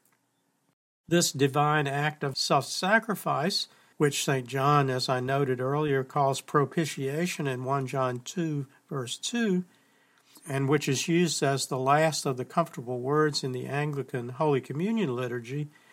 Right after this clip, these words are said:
is the ultimate expression of God's love for mankind and is an example of one of the forms of mercy he shows toward his people.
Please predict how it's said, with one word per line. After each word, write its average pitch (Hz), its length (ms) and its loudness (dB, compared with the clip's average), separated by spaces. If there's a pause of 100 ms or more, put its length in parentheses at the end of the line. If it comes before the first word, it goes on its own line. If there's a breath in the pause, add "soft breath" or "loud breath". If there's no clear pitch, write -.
(160 soft breath)
is 190 180 2
the - 160 2
ultimate 240 460 6
expression 165 680 0
of 131 140 -2
God's 143 380 2
love 160 380 2
for 165 140 2
mankind 156 1000 0 (300 loud breath)
and 156 240 -2
is 196 260 4
an 190 100 4
example 180 720 0
of 127 140 4
one 165 240 2
of 202 80 0
the 165 120 -2
forms 147 520 -2
of 131 200 -6
mercy 143 720 0 (540 soft breath)
he 175 220 6
shows 185 540 2
toward 147 480 2
his 135 260 -2
people. 165 560 -2